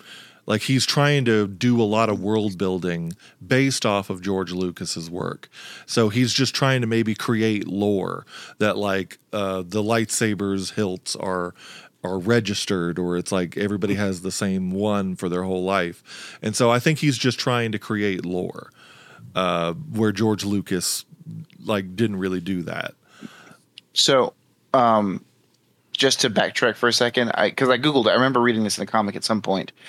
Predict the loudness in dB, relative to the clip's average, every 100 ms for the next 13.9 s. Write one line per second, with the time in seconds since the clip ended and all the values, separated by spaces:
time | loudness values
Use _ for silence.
0 | -16 2 2 4 4 4 2 -2 _ 2
1 | 2 4 4 4 4 4 6 6 6 4
2 | 4 6 4 2 0 4 4 4 2 0
3 | 2 2 0 -8 _ _ _ _ -20 -20
4 | _ _ 2 2 4 2 2 0 2 4
5 | 4 2 0 2 0 -2 -8 -18 -20 -20
6 | _ 0 2 2 0 -2 -6 -8 0 2
7 | 2 -2 -2 2 2 2 2 4 2 2
8 | 0 -2 -2 0 2 2 2 0 0 0
9 | -4 -8 0 2 4 2 2 4 2 0
10 | -4 -4 -2 0 2 2 -2 -12 -10 0
11 | 2 4 2 2 -2 2 2 2 0 -2
12 | -2 -2 -4 -8 -16 -4 0 2 2 0
13 | 0 0 0 -2 -4 -4 -4 -6